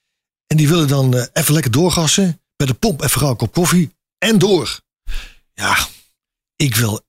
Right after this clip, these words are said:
gewoon stoppen en koffie met appelgebak. En dan rijden we door en denk ik van, "Nou, het is toch wel weer koffietijd."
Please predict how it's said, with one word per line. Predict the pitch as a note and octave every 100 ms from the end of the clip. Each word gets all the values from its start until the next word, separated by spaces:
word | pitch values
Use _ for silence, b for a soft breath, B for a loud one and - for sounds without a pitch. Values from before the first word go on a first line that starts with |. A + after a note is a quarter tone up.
| _
gewoon | - - G#2
stoppen | - C#3+ B2+ A2+ A2 G#2+
en | - A2
koffie | - C#3 A2
met | G#2+ -
appelgebak. | - E3+ C3+ A2+ G2 A#2 - - _ _ _ _ _ _ _
En | C3+
dan | C3
rijden | B2+ A#2
we | A2 A2
door | B2+ E3
en |
denk | E3+
ik | B2
van, | B2
"Nou, | A2+
het | F#2+
is | G#2 -
toch | -
wel | F#2 G2
weer | A#2
koffietijd." | - A#3+ F#3 - C3 F#2+ - -